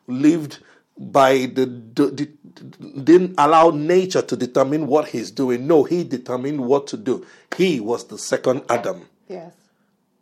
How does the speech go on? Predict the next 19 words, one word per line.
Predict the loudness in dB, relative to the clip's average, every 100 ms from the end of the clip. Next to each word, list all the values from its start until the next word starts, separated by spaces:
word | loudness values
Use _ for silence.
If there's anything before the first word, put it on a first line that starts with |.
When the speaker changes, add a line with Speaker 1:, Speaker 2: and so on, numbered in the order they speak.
| _ _
Speaker 1:
He | 2 2
was | 2 -4 -8
the |
second | -6 -6 -4 -6
Adam. | -4 -4 -4 -10 -20 -20 _
That | -2 0 2
would | 0
have | -2
been | -4 -4
what | -4 -4 -6
Adam | -6 -6 -8
was | -10
enjoying | -12 -8 -6 -4 -6 -12 _ _ _ _ _ -10
when | -10 -8
he |
was | -10 -10
in | -10
charge | -8 -8 -8
of | -14 -18